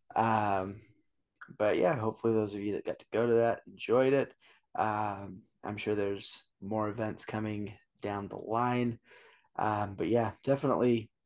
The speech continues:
I would say manage your expectations as, uh, you're going to the park because, yes, lots of work being done, especially around the northern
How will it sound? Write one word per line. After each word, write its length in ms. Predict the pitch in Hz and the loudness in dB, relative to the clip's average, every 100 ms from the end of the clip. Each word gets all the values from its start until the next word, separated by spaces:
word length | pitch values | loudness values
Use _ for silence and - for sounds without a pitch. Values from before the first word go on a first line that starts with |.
| - | -4
I 80 | 113 | -2
would 160 | 113 | -2
say 140 | - 107 | -2 -2
manage 440 | 107 104 107 90 | -2 -2 -4 -4
your 200 | 104 - - | -4 -4 -2
expectations 1200 | 110 - - 95 - - 123 113 - 101 104 - _ - _ - | -4 -6 -6 -8 -8 -8 -4 -2 -2 -6 -8 -12 _ -20 _ -6
as, 460 | 107 107 101 98 104 | -2 -2 -2 -6 -6
uh, 500 | 101 101 98 95 101 - | -4 -4 -6 -8 -10 -14
you're 200 | - 107 | -8 -8
going 300 | 104 107 104 | -4 -6 -6
to 120 | - 98 | -10 -14
the 60 | |
park 340 | - 101 98 - | -8 -6 -6 -8
because, 600 | 90 - - - - - _ _ - | -16 -10 -10 -10 -10 -12 _ _ -10
yes, 320 | 127 151 - 117 | -10 -8 -8 0
lots 460 | 113 117 113 - | 2 2 0 -6
of 80 | 123 | -6
work 420 | 113 104 107 - - _ _ _ _ _ _ - | -2 -2 -2 -8 -20 _ _ _ _ _ _ -4
being 260 | 107 104 113 | -4 -4 -6
done, 300 | 107 107 85 | -4 -4 -6
especially 720 | - - 120 120 - 120 117 | -6 -2 0 0 0 0 2
around 480 | 113 110 110 110 - _ - - _ - 113 | 2 0 -2 -4 -10 _ -20 -20 _ -20 -10
the 640 | 107 110 107 107 107 104 110 107 | -4 -4 -4 -4 -8 -10 -16 -8
northern 760 | 110 110 110 110 110 107 107 | -4 0 2 2 0 -2 -4